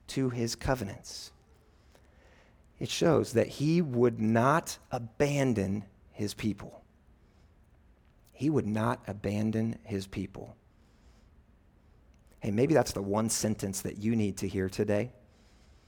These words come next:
God does not abandon his people. He did not abandon them in the Old Testament, and he does not abandon his people today.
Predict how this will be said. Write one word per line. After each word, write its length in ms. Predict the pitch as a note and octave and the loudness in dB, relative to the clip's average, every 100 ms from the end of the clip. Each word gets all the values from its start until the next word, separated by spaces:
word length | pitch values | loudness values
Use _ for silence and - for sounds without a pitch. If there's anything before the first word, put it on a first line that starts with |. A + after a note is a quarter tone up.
| - - - - - | -20 -20 -20 -20 2
God 460 | A#2 B2 C#3+ D3 D3+ | 6 8 6 2 -4
does 240 | - G2+ F#2+ | -6 -4 -2
not 460 | F#2+ F#2+ G#2+ - - | 0 0 -2 -6 -10
abandon 800 | - F#2+ G2+ F#2+ G2 G2+ G2+ G2 - | -10 -6 -4 -2 -2 -2 -4 -6 -8
his 280 | F#2+ F2 | -10 -10
people. 580 | - - F#2+ - - - - _ _ - _ _ - _ _ - | -10 -6 -6 -8 -14 -16 -20 _ _ -20 _ _ -20 _ _ -6
He 140 | A#2+ | -4
did 220 | A2 A2 | 2 2
not 340 | F#2+ F#2+ A2+ - | 4 2 2 0
abandon 520 | G#2+ G2 G2+ A2+ A#2 | -4 0 0 2 2
them 180 | A#2 A2+ | 2 0
in 160 | A2 G#2 | 0 -2
the 140 | F#2 | -2
Old 180 | G2 A2 | -4 -2
Testament, 720 | - B2+ - C#3 F#3 - - - _ _ _ - - _ _ - _ | -2 -2 -2 -4 -4 -8 -20 -20 _ _ _ -20 -20 _ _ -20 _
and 80 | - | -4
he 60 | B2+ | -2
does 180 | A2 G2 | -2 -2
not 340 | G2 A2+ - | 0 -2 -2
abandon 580 | A2+ A2 A#2 C3 C3 C3 | -4 -2 0 0 -2 -4
his 260 | A#2+ A#2+ - | -4 -6 -6
people 400 | - B2+ A#2+ A#2 | -8 -8 -10 -12
today. 560 | - - A2+ A#2 D2 | -12 -6 -4 -4 -8